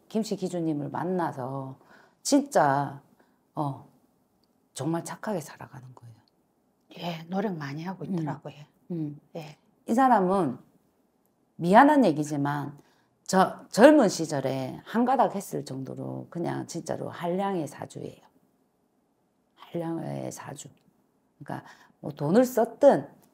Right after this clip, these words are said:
Speaker 1: 돈 잘 벌었더라면 돈을 썼든 뭘 했든 어쨌든 내가, 내가 하고 싶은 걸 다 해야 되는 사람이거든요. 어?
Speaker 2: 예,
Speaker 1: 근데
Speaker 2: 맞습니다.
Speaker 1: 본인을 만나서 그나마 자중하고 살아가요.
Speaker 2: 예, 맞습니다.
Speaker 1: 어,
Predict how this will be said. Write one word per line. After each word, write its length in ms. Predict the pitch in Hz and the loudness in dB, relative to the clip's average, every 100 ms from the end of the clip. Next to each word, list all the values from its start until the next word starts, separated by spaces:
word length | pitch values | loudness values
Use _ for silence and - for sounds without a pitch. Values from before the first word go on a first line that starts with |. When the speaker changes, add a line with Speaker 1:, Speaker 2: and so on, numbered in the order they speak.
| _ _ | _ _
Speaker 1:
돈 240 | 170 214 | -2 -2
잘 240 | 170 147 135 | -2 -2 2
벌었더라면 640 | 185 190 - 135 135 135 | 4 2 -2 -6 -4 -6
돈을 300 | - 151 196 | -8 -6 -6
썼든 460 | 202 208 208 214 175 | -4 -8 -6 -4 0
뭘 160 | 196 | -2
했든 320 | 180 180 165 123 | -2 -6 -6 -4
어쨌든 460 | 143 139 143 147 - - _ | -8 -10 -8 -8 -10 -20 _
내가, 540 | - 165 185 214 214 - - _ | -6 0 0 0 -2 -12 -20 _
내가 360 | - 190 262 294 | 4 8 10 8
하고 160 | 170 | 4
싶은 280 | 165 165 175 | -2 -8 -8
걸 140 | 143 | -8
다 240 | - - 180 | -10 -10 -6
해야 200 | 233 196 | -4 -4
되는 220 | 143 139 | -6 -10
사람이거든요. 720 | 135 135 135 131 135 139 139 147 _ _ _ _ - | -12 -14 -14 -14 -14 -10 -10 -10 _ _ _ _ -10
어? 180 | 220 - _ 165 | -10 -10 _ -20
Speaker 2:
예, 80 | 151 | -2
Speaker 1:
근데 260 | 214 220 220 | 0 4 2
Speaker 2:
맞습니다. 480 | 175 170 165 147 - - | 2 -4 -8 -14 -16 4
Speaker 1:
본인을 560 | 233 285 320 339 320 269 | 8 10 10 10 10 12
만나서 840 | 233 240 240 233 220 214 220 214 | 10 10 8 8 6 6 4 4
그나마 920 | - 233 359 427 466 494 - - 466 | 2 4 4 4 0 -4 -8 -6 -4
자중하고 560 | - 202 208 233 208 165 | 0 2 2 4 2 0
살아가요. 420 | 156 147 - - - _ _ _ _ _ _ _ _ - - | -6 -12 -12 -16 -20 _ _ _ _ _ _ _ _ -14 -10
Speaker 2:
예, 60 | 190 - | -10 -4
맞습니다. 640 | 254 247 - - _ 285 - _ - | -2 -2 -6 -12 _ -8 -8 _ -8
Speaker 1:
어, 240 | 175 147 | -6 -6